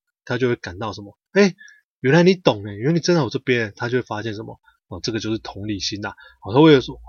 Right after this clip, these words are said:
他会有一种感觉是，因为我们站在同一国的感觉，那就是要了解到对方的感受跟对方的需要，哦，需求这样子。所以我们一直跟他说什么？啊，“你要这样啊，你要这样啊，你要那样啊，你要那样，你不可以怎样啊，不可以怎样”的时候，其实怎样？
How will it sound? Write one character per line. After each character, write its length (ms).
他 80
会 80
有 60
一 20
种 160
感 200
觉 120
是， 200
因 80
为 0
我 60
们 200
站 160
在 120
同 260
一 20
国 260
的 60
感 300
觉， 120
那 100
就 100
是 100
要 120
了 220
解 140
到 140
对 260
方 240
的 140
感 240
受 320
跟 180
对 160
方 160
的 80
需 280
要， 140
哦， 260
需 200
求 180
这 80
样 100
子。 140
所 100
以 60
我 60
们 160
一 20
直 140
跟 180
他 160
说 220
什 80
么？ 180
啊 120
，“你 60
要 160
这 180
样 180
啊， 180
你 100
要 100
这 160
样 160
啊， 80
你 100
要 140
那 160
样 160
啊， 60
你 120
要 140
那 80
样， 180
你 120
不 160
可 160
以 80
怎 180
样 180
啊， 220
不 80
可 80
以 60
怎 140
样” 120
的 60
时 180
候， 140
其 140
实 100
怎 120
样？ 200